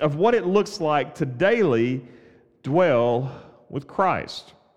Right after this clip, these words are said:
For example, Proverbs twenty-seven verse fourteen says this. Good word here. "Whoever blesses his neighbor with a loud voice, rising early in the morning, will be counted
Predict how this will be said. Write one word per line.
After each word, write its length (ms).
For 200
example, 360
Proverbs 400
twenty-seven 560
verse 220
fourteen 500
says 300
this. 320
Good 180
word 320
here. 240
"Whoever 540
blesses 640
his 240
neighbor 420
with 220
a 60
loud 500
voice, 720
rising 600
early 460
in 140
the 80
morning, 480
will 100
be 140
counted 760